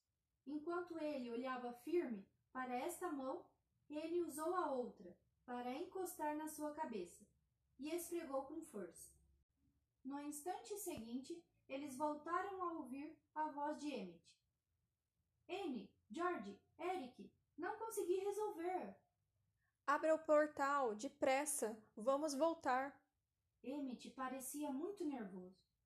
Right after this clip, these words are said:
Speaker 1: "Cosmos não tem memória suficiente. Precisa de ajuda. Precisa de outro computador para ajudá-lo a trazer vocês de volta."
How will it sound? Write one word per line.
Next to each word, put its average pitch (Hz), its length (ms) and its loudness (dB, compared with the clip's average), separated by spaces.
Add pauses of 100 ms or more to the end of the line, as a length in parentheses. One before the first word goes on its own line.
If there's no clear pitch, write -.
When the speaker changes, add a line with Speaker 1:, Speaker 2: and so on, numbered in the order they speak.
(800)
Speaker 1:
"Cosmos 349 440 2
não 403 240 -2
tem 381 240 0
memória 349 400 -2
suficiente. 381 920 -2 (360)
Precisa 349 520 2
de 381 120 0
ajuda. 403 600 0 (300)
Precisa 403 480 2
de 302 100 4
outro 453 340 2
computador 311 720 0
para 392 240 2
ajudá-lo 320 480 4
a 381 40 0
trazer 359 400 0
vocês 359 340 0
de 392 100 4
volta." 392 600 2